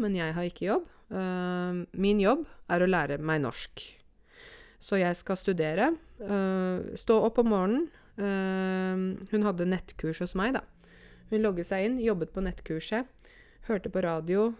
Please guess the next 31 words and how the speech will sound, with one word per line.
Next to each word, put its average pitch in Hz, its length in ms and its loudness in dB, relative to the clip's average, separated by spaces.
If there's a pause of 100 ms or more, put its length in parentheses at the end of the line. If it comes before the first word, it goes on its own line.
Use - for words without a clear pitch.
(160)
gikk 185 240 -4
på 190 80 -4
språkkafé. 185 640 -2
Altså, 190 260 -2
hun 202 80 2
så 170 560 -2
på 190 220 0 (340)
det 175 160 0
å 165 160 0
lære 160 240 -2
seg 180 160 -4
norsk - 400 -6
som 165 240 -4
en 175 160 -2
fulltidsjobb. 143 960 -2 (800)
Hun 185 100 -2
sa, 214 220 2 (640)
«Til 226 160 6
jeg 202 220 4
får 185 180 2
meg 190 220 2
en 185 160 0
vanlig 226 320 6
jobb, 339 260 4
så 208 240 0
er 196 160 2
min 185 160 2
jobb 170 240 0
å 175 160 0
lære 143 220 2
norsk.» - 340 -8